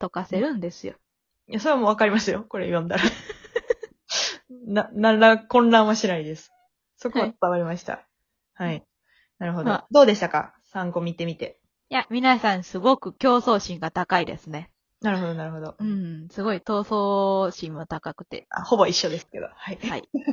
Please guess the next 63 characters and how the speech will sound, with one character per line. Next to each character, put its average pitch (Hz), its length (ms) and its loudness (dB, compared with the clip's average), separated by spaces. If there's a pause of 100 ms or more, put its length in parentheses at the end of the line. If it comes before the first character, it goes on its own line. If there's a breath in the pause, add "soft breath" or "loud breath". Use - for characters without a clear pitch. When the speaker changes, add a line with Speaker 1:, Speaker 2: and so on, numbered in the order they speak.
(200)
Speaker 2:
<laughs> 466 500 2
わ 208 80 4
か 196 60 2
り 180 100 2
ま 170 120 -2
し - 100 -12
た。 - 200 -6
来 320 220 6
週 180 240 2
も、 160 280 -6
え 170 140 -2
ー、 160 60 -6
ぜ 170 80 -6
ひ 165 160 -6
送 170 180 -8
っ - 20 -10
て 170 160 -10
き 175 80 -16
て 175 60 -10
く 175 80 -8
だ 170 100 -6
さ 196 120 -4
い。 - 80 -6
来 381 160 2
週 339 160 -2
の 233 160 -2
コ 214 180 -2
ー 208 60 0
ナ 202 260 -2
ー - 20 -2
は、 214 300 0
イ 208 80 -4
ワ 233 140 -2
シ 247 100 -6
に 233 100 -2
馬 208 140 -4
力 208 160 -6
し - 120 -8
ょ 240 40 -2
い 220 60 0
よ 208 100 -4
な 208 100 -2
っ - 40 -6
て 214 100 -20
言 208 100 -2
っ 208 40 -8
て 220 160 -6
も 226 120 0
ら 240 180 6
お 247 200 6
う - 60 -4
を 185 40 -6
し - 160 -12
よ 247 100 -2
う 226 40 -12
と 220 80 0
思 233 140 -2
っ - 60 -20
て 254 80 -12
ま 247 120 -6
す 262 100 -10
の 247 120 -2
で、 - 180 2